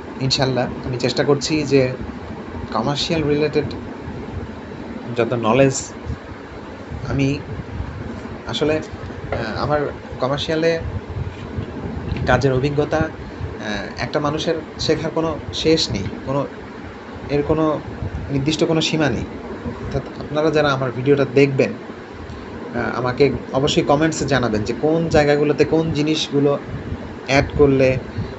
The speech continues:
আরও, আহ, নলেজগুলো ফ্রুটফুল হবে, আপনারা আরও বেশি জানতে পারবেন।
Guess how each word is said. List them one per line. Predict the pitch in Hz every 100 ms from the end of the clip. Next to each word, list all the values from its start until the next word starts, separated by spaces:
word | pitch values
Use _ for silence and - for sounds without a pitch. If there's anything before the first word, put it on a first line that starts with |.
| - - - - -
আরও, | 143 160 165
আহ, | 160 - - - - 117 113 110 110 - - - - - -
নলেজগুলো | 143 143 147 143 156 139
ফ্রুটফুল | - 185 180 - 175
হবে, | 131 127 107
আপনারা | 113 117 143
আরও | 131 143
বেশি | 156 147 175
জানতে | 139 131 135
পারবেন। | 117 104 98